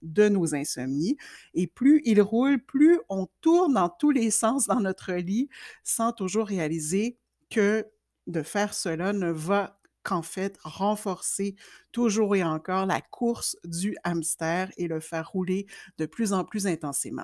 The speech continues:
Alors, qu'est-ce qu'on peut faire pour arrêter ce fameux hamster qui tourne dans notre tête ? Et d'ailleurs, c'est une expression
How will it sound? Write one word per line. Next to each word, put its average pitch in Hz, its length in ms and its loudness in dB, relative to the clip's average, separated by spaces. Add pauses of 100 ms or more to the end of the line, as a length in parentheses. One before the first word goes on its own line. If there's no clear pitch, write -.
Alors, 202 240 0 (340)
qu'est-ce 466 200 0
qu'on 262 120 0
peut 185 140 0
faire 214 240 0
pour 175 180 -4
arrêter 156 520 -4 (240)
ce - 280 0
fameux 202 480 0
hamster 190 760 -2 (400)
qui 240 280 2
tourne 226 380 2
dans 185 140 2
notre 170 340 -2
tête ? 202 360 0
Et 202 60 0
d'ailleurs, 170 360 0
c'est 196 240 -6
une 180 80 -2
expression 214 640 -4